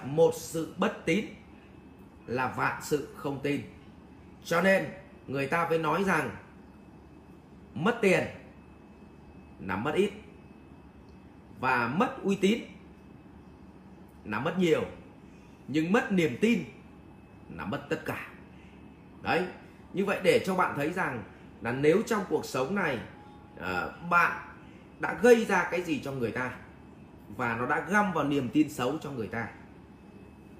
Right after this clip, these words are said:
thì họ sẽ không tin bất cứ ai nói rằng bạn là người tốt nữa, mà họ chỉ đến một ngày nào đó bạn đến xin lỗi họ,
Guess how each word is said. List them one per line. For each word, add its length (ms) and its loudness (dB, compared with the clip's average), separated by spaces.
thì 600 0
họ 180 0
sẽ 180 -4
không 500 2
tin 260 2
bất 240 -2
cứ 120 4
ai 260 2
nói 300 0
rằng 240 -4
bạn 220 -4
là 80 -4
người 160 -4
tốt 200 -2
nữa, 200 -2
mà 120 0
họ 260 -2
chỉ 420 -4
đến 240 4
một 140 4
ngày 200 0
nào 160 0
đó 160 0
bạn 180 -2
đến 140 0
xin 240 -2
lỗi 200 0
họ, 220 0